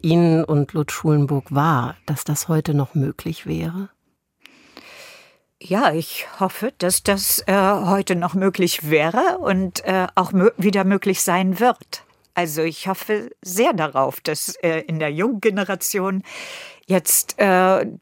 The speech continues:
Speaker 2: die Dinge wieder in die eigene Hände genommen werden, wo so viel um uns herum runtergewirtschaftet wird. Es ist ja wichtig, die eigenen Formen des Gemeinsamen zu definieren, zu ergreifen und auch eine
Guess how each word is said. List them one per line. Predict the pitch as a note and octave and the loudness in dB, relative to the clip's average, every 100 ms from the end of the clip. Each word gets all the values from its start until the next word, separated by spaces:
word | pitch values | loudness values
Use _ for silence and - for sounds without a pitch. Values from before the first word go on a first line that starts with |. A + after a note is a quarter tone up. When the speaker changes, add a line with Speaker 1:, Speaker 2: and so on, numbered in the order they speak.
| - | -4
Speaker 2:
die | G3 | -2
Dinge | G#3 G#3+ A3 | 2 4 4
wieder | G3+ G#3+ | 2 2
in | - G3+ | 4 2
die | G3+ | 2
eigene | G3+ G3 G3+ | 2 2 4
Hände | G3+ A#3+ A3+ | 4 4 4
genommen | F#3 E3+ D#3+ D#3 C#3+ | 2 0 0 -2 0
werden, | D3 C#3+ C#3 | -2 -2 -2
wo | D#3 | 0
so | - | 2
viel | D#3+ - F#3 E3+ | 0 0 4 4
um | E3 F3 F3 | 4 2 0
uns | E3+ - | -2 -2
herum | D#3+ D#3+ E3+ | 0 0 2
runtergewirtschaftet | F3 F#3 F3 D#3+ E3 D#3 - F3 - F3+ - | 2 2 0 0 -2 -2 -2 -4 -2 -4 0
wird. | F3+ F3+ - - - - | -2 -2 -8 -12 -14 -10
Es | - F3 | -4 -2
ist | F3 - | 0 0
ja | F3 D#3+ | 0 0
wichtig, | E3+ - F3+ - - - - | -2 0 -4 -4 -10 -20 -2
die | F3+ - | -2 2
eigenen | D#3+ D#3 D#3+ D3 | 0 2 0 0
Formen | - C#3+ C#3 C#3 | -2 -2 -2 -2
des | C#3 - | -2 -4
Gemeinsamen | C#3+ C3+ C3+ C#3 C3 C3+ C3+ C3 - _ _ - | -4 -2 -2 -2 -2 -2 -2 -4 -8 _ _ -8
zu | - - C3+ A#2+ C3+ - _ _ _ - | -6 -6 -6 -8 -12 -20 _ _ _ -6
definieren, | D3+ - D3 F3+ B3+ C4+ C#4+ _ - | -4 -2 0 2 2 2 -4 _ -10
zu | - F3+ | -4 0
ergreifen | D3+ - - C3 F3 - A#3 D#4+ _ _ | 0 -2 -4 -2 -2 -2 -2 -2 _ _
und | F3+ E3 - | -2 -2 -2
auch | C3+ E3+ - | 0 2 2
eine | E3+ F3 D#3+ | 2 2 2